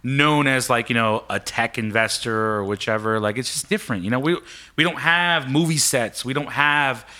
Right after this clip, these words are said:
you know, a Power one oh six. You know, we have a K M E L, but it's like, you know, it's not the same. You know what I mean? Like, the stars live here. Everything is here. This is the hub. This is literally, like,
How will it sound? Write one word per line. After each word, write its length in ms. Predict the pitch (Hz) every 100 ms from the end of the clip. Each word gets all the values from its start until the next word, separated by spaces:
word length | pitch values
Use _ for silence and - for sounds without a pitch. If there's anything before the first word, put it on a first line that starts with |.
| - -
you 80 | 131
know, 240 | 127 120 - -
a 40 |
Power 360 | - 139 139 131
one 160 | 131
oh 100 | 123
six. 500 | 113 - 143 120 -
You 40 | 107
know, 80 | 117
we 80 |
have 100 | 160
a 60 | 156
K 300 | - 156 160
M 100 | 151
E 80 | 151
L, 180 | 175 180
but 160 | 156
it's 200 | 135 -
like, 260 | 131 120 - - - - - - _ -
you 80 |
know, 60 | 147
it's 160 | 143 147
not 280 | 156 156
the 60 | 131
same. 520 | - 208 214 113 76 _ -
You 160 | 117
know 80 | 117
what 100 | 123
I 60 | 127
mean? 220 | 135 156
Like, 220 | 123 110
the 60 | 113
stars 540 | - - 147 156 139
live 220 | 120 117 101
here. 260 | 113 90 - 147
Everything 640 | 185 175 147 131 127 113
is 160 | 104 -
here. 200 | 92 90
This 200 | 110 120
is 100 | 104
the 100 | 104
hub. 540 | - 151 127 90 143 - - - - -
This 180 | 127 -
is 160 | 139 113
literally, 500 | 131 165 143 127 117
like, 300 | 113 110